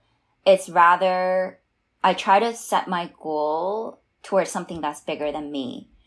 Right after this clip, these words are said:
So with my YouTube channel, as an example, I struggled a lot with, um, metrics, right? Like, there was a time where I quit my job and I was sort of figuring out,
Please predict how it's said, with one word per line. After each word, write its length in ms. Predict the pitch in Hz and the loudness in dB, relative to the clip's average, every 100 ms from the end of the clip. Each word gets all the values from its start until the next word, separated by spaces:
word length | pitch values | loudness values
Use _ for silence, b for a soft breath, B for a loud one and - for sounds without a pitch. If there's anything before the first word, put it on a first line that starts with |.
| _ _ _ | _ _ _
So 460 | - - 190 175 165 | -4 2 4 4 2
with 180 | 196 208 | 2 2
my 160 | 208 | 0
YouTube 460 | 190 180 190 202 180 | -2 -6 -8 -10 -10
channel, 480 | - 165 156 151 156 | -8 -6 -6 -6 -4
as 220 | 165 160 | -6 -6
an 80 | 156 | -12
example, 880 | 156 - 156 156 160 143 139 - 190 _ _ _ - _ _ _ _ _ _ _ _ _ _ - | -12 -8 -6 -6 -6 -6 -8 -10 -16 _ _ _ -20 _ _ _ _ _ _ _ _ _ _ 4
I 140 | 190 | 4
struggled 360 | 269 302 370 294 | 4 2 2 4
a 80 | 185 | 6
lot 320 | 175 165 - | 6 6 0
with, 640 | 165 151 151 - - _ - | -4 -4 -4 -10 -20 _ -6
um, 500 | 160 151 143 - - 156 | -4 -2 -4 -8 -10 -6
metrics, 760 | 156 - 139 - - - - | -6 -4 -8 -8 -14 -14 -12
right? 300 | 151 147 147 - | -8 -8 -8 -12
Like, 240 | 160 156 | -10 -8
there 100 | 170 | -2
was 120 | 190 190 | 0 0
a 60 | |
time 400 | 190 - 165 156 | -4 -4 -2 -2
where 140 | 151 143 | -4 -6
I 60 | |
quit 220 | 139 - | -6 -10
my 100 | 180 | -8
job 380 | 175 170 165 160 | -4 0 2 2
and 160 | - 156 | -2 -6
I 140 | 147 | -6
was 540 | 151 147 143 143 - - _ _ _ | -6 -6 -8 -12 -14 -18 _ _ _
sort 320 | _ 285 330 370 | _ 0 2 2
of 80 | |
figuring 440 | 359 285 269 269 262 | -2 -2 0 0 2
out, 440 | 254 254 247 208 | 6 6 6 4